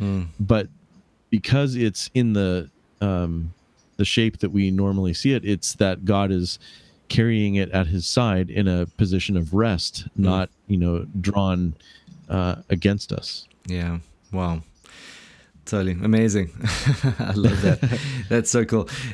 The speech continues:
Speaker 1: Uh, you know, it sort of reminds me, I mean, w-, after you've read through Klein, I mean, you can't look at clouds in the same way. <laughs>
Speaker 2: Right. <laughs>
Speaker 1: You can't look at a rainbow in the same way. You know, just, just taking, fl-, you know, a flight somewhere where sometimes you see all of these things, uh, you get a real glory cloud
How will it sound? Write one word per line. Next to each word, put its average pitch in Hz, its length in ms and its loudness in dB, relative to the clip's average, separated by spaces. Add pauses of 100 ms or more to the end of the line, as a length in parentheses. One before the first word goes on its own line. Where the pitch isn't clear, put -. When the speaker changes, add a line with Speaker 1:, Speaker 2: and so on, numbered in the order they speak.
Speaker 1:
Uh, 117 320 2
you 135 220 2
know, 123 80 4
it 117 120 0
sort 143 140 2
of 101 120 0
reminds 104 340 2
me, 110 60 2
I - 20 2
mean, 107 140 2
w-, 110 160 0
after 123 240 0
you've 101 160 0
read 107 220 2
through 98 320 0 (360)
Klein, 101 320 0
I 92 60 2
mean, 98 140 0
you 98 100 -2
can't 127 340 -4
look 110 220 -2
at 92 100 -6
clouds 107 420 0
in 107 120 2
the 101 60 0
same 104 300 0
way. 104 320 0
<laughs> - 60 -6 (440)
Speaker 2:
Right. 101 260 0 (260)
<laughs> 165 240 2
Speaker 1:
You 123 140 4
can't 120 220 2
look 123 140 2
at 113 60 2
a - 40 6
rainbow 117 500 4
in 117 100 2
the 110 80 2
same 110 300 2
way. 107 260 0 (440)
You 123 100 4
know, 127 100 4
just, 160 300 0
just 135 260 0
taking, 143 360 2
fl-, 113 340 -6
you 117 260 0
know, 107 120 2
a 104 60 0
flight 120 440 0
somewhere 101 420 2
where 98 240 0
sometimes 101 400 -2
you 98 80 0
see 110 200 0
all 104 180 2
of 98 100 0
these 95 180 0
things, 95 260 -2
uh, 98 200 -4
you 101 220 -2
get 117 160 2
a 92 40 0
real 107 200 2
glory 104 300 2
cloud 95 380 -2